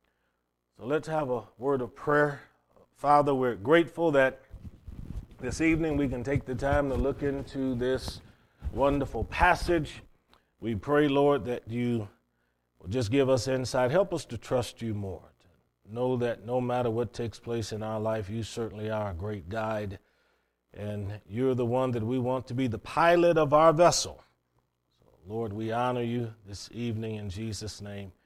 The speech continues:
Amen. If you like hymns, you're probably familiar with that great hymn, It Is Well With My Soul. The story behind its writing is really somewhat moving,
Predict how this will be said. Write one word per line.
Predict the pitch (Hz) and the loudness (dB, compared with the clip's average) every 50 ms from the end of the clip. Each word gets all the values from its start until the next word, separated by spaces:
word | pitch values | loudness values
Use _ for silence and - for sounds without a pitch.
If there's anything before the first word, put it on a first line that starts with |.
| _ _ _ _ _ 98 | _ _ _ _ _ -12
Amen. | 107 110 107 104 92 90 107 110 107 101 95 92 85 - - _ _ _ _ _ _ _ _ _ _ _ _ _ _ _ _ _ _ _ _ _ _ _ _ _ _ - | -8 -8 -8 -8 -8 -8 -8 -8 -8 -8 -10 -12 -16 -20 -20 _ _ _ _ _ _ _ _ _ _ _ _ _ _ _ _ _ _ _ _ _ _ _ _ _ _ -8
If | - 175 - | -8 -6 -2
you | 185 190 | 4 6
like | 202 220 220 202 131 | 8 8 8 6 4
hymns, | 123 143 170 175 160 139 127 123 131 147 131 117 | 0 2 2 4 4 4 4 2 0 -2 -2 0
you're | 135 139 135 | 0 0 0
probably | - - - 165 175 175 165 160 156 | 0 0 4 6 6 6 6 4 0
familiar | - - 143 139 143 147 151 156 151 151 143 | 0 0 0 0 2 2 2 4 4 2 2
with | 135 139 143 139 - | 2 2 2 0 0
that | 127 135 135 131 131 - _ _ _ _ _ _ _ - | 0 2 2 2 0 -4 _ _ _ _ _ _ _ -2
great | 117 135 143 143 127 | 2 2 4 4 2
hymn, | 110 113 135 139 139 135 135 | 0 0 2 2 2 2 0
It | 131 123 | 0 0
Is | 123 117 104 | -2 -2 -2
Well | 107 117 127 131 131 127 | -2 2 4 4 4 4
With | 123 127 120 - | 2 0 -2 -4
My | 117 120 117 110 | -4 -4 -4 -4
Soul. | - - - 127 127 123 123 123 123 117 110 - _ _ _ _ _ _ _ _ _ _ _ _ _ _ _ _ _ _ _ - | -4 -2 0 2 2 2 2 0 -2 -4 -8 -12 _ _ _ _ _ _ _ _ _ _ _ _ _ _ _ _ _ _ _ -12
The | 101 117 120 | -8 -4 -4
story | - - - 180 196 202 190 175 | -2 2 6 8 10 10 10 8
behind | 165 143 147 131 117 127 151 170 175 160 143 139 139 147 143 131 127 - | 8 8 6 6 6 6 6 8 8 8 8 6 4 2 0 -2 -4 -4
its | - 139 143 - - - - - - - - _ _ _ _ _ _ _ _ _ _ _ _ _ _ _ | -2 -2 -2 -2 -2 -6 -6 -6 -8 -10 -14 _ _ _ _ _ _ _ _ _ _ _ _ _ _ _
writing | - 110 135 156 170 170 160 127 117 113 131 156 147 135 | -2 4 8 10 10 10 10 8 4 0 -2 0 0 0
is | 123 123 123 123 120 104 101 - - - _ _ _ _ _ _ _ _ _ _ _ _ _ _ | 2 2 2 2 0 -2 -6 -8 -12 -16 _ _ _ _ _ _ _ _ _ _ _ _ _ _
really | - 165 170 190 185 143 | -4 0 2 2 2 2
somewhat | - - 156 170 170 165 143 120 95 101 | 0 0 0 0 2 2 0 0 0 -2
moving, | 110 123 147 156 139 110 87 - | -2 2 2 2 2 2 -2 -8